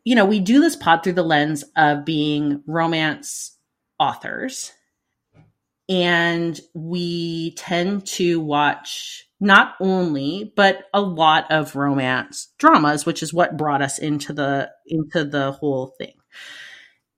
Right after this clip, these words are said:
And listening to this made me just realize again how frickin' radical it is to either produce and or consume romance.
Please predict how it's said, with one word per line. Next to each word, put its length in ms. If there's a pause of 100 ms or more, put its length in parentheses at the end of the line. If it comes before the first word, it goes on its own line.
(220)
And 460
listening 400
to 100
this 240
made 220
me 140
just 200
realize 400
again 360
how 360
frickin' 960 (120)
radical 720
it 100
is 600 (2000)
to 640
either 260
produce 1040 (180)
and 340
or 320
consume 1080 (800)
romance. 720